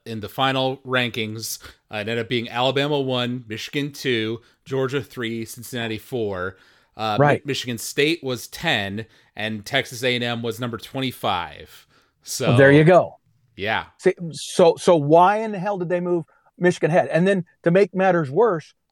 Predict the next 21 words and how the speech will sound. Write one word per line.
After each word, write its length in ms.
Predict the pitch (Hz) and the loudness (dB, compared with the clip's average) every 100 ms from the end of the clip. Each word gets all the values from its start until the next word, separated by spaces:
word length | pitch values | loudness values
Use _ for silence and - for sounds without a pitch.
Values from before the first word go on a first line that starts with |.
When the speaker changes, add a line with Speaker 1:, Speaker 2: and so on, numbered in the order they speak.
| _ _ | _ _
Speaker 2:
why 420 | 127 143 165 202 | -6 4 4 4
in 180 | 214 208 | 2 -2
the 100 | 202 | -2
hell 440 | 190 180 156 170 - _ _ | 0 0 0 -4 -10 _ _
does 160 | 151 135 | -4 -4
Georgia 680 | 113 170 214 208 127 139 - _ - | 2 6 6 4 -2 -6 -8 _ -2
only 280 | 180 175 | 0 0
drop 380 | 156 127 160 175 - | -2 0 0 0 -4
to 100 | - | -10
three? 380 | - 240 - - _ _ _ _ _ _ _ _ _ _ _ _ _ _ _ _ | -10 -12 -12 -14 _ _ _ _ _ _ _ _ _ _ _ _ _ _ _ _
You 120 | 165 | 0
know, 220 | 160 147 - _ | 4 2 0 _
because 380 | 180 180 185 139 | 0 4 4 4
they 180 | 170 233 | 2 2
did 200 | 196 165 | 2 2
everything 540 | 180 220 269 247 240 | 2 0 -4 -6 -4
they 160 | 226 220 | -2 -2
could 560 | - 233 175 95 113 _ _ _ _ | -2 -2 0 -2 -10 _ _ _ _
to 120 | 165 | -2
make 220 | 165 170 | 0 0
sure 680 | - - 320 269 151 131 143 | -4 -8 -2 0 2 0 -4